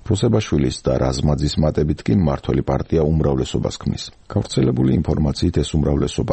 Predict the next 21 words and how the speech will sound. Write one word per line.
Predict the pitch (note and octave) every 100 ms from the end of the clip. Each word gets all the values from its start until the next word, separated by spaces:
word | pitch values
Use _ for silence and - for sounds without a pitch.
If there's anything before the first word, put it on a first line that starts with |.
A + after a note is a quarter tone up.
| C2
ახალ | - C#2
საიმპიჩმენტო | D2+ D#2 D2+ D2 - E2 F2+
პროცედურას | - E2 F2+ F2 E2+ F2+
წამოიწყებს | - F2+ F2+ - F#2+ -
და | B2+
ირაკლი | E2 C#2+ C#2+ C#2
ოქრუაშვილის | - - C2+ C2+ C#2+
თანაპარტიელებს | - D#2+ D2+ E2 - F2 G#2 - - -
საკრებულოს | - - - A2+ F2 F2+ F#2
მმართველობიდან | F2 D2+ C#2+ - C#2+ C#2 C2+ C#2 C#2
მოაშორებს. | C2 B1 - G1+ - - - -
ერთ-ერთი | F#2 - C#2+ - D#2
ვერსიით, | D#2+ - A2+ A#2
საკრებულოს | F#2 - - E2 E2 - -
ახალი | - D#2+ F2
თავმჯდომარის | F#2 E2 F#2 F2+ F2 F#2
თანამდებობას | F#2+ F#2 F2+ F#2 F#2 G#2+ A2 - - -
სწორედ | - - A2 A2 - -
დავით | - D2+ D#2 -
რაზმაძეს | C2+ - C2+ C2+ -
შესთავაზებენ. | - B1 - C2 C2 G#1+ -